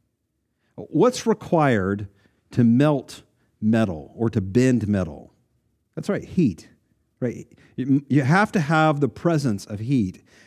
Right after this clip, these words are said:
in order to bend metal. And, and if I can say something really personal right now, it's getting hot. The, the circumstances that we find ourselves in right now, the circumstances of this coronavirus, uh, in many cases,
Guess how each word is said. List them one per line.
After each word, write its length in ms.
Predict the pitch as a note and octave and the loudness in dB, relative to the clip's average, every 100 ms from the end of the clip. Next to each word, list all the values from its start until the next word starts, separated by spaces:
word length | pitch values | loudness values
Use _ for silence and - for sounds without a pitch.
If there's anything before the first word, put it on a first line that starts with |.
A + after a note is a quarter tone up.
| G#2+ | -2
in 120 | B2+ | 2
order 240 | C#3 C3 A2+ | 4 2 2
to 140 | A2+ | 0
bend 500 | F#2 B2 A#2 G#2 F2+ - _ _ _ _ | 2 2 2 -2 -6 -18 _ _ _ _
metal. 400 | G#2 F#2+ E2+ D#2 | -4 -4 -6 -8
And, 140 | A#2+ B2+ | -8 -4
and 140 | C3+ B2+ _ _ _ _ | -6 -8 _ _ _ _
if 100 | A2 | -4
I 100 | G3+ | -2
can 140 | A#3+ F3 | -2 -2
say 160 | C#3+ | -2
something 420 | A2 B2+ A#2 G2 | -2 -2 -2 -2
really 260 | G2 E3+ D#3+ | -2 0 -2
personal 420 | - C3 - E3+ | -4 -6 -4 -6
right 140 | F3+ F3+ | -6 -6
now, 220 | F#3+ D#3+ _ _ - | -8 -10 _ _ -6
it's 220 | G#3 - | -6 -4
getting 280 | A#3 G#3 C3+ | -4 -2 -4
hot. 400 | G2 A2+ E2 - _ _ _ _ _ _ _ _ _ _ - | -4 -6 -8 -14 _ _ _ _ _ _ _ _ _ _ -12
The, 160 | B2+ | -6
the 120 | C#3 C#3 | -2 0
circumstances 920 | - A3 A#3 G3+ - F3+ D#3+ C#3 C3 | 0 0 0 -2 0 0 2 0 0
that 140 | - | 0
we 220 | B2+ G#3+ | 2 4
find 540 | F3 - D3+ D#3+ F#3+ F3 | 2 -2 -2 0 0 0
ourselves 560 | C3+ A2 C3+ A2+ G2+ | -2 0 0 0 0
in 180 | A2 G2 | 0 0
right 260 | G#2 A2 G2 | -2 -4 -6
now, 420 | F#2+ E2 - _ _ _ _ _ - | -8 -10 -16 _ _ _ _ _ -6
the 80 | B2 | 0
circumstances 840 | F#3 F3+ F3+ B2+ - D3+ D3+ A#2+ | 0 0 -4 -4 0 2 0 -2
of 120 | A#2 | -2
this 160 | A2 G2 | -4 -6
coronavirus, 960 | - G#2+ A#2+ D3 E3 F3 F#3+ F3+ - - _ _ _ - | -4 -2 0 0 -2 -2 -4 -8 -14 -20 _ _ _ -6
uh, 140 | B2 - | -4 0
in 160 | B2+ C3 | 2 4
many 220 | D#3 E3+ | 4 2
cases, 480 | - E3 F3 C#3+ | 2 2 2 -2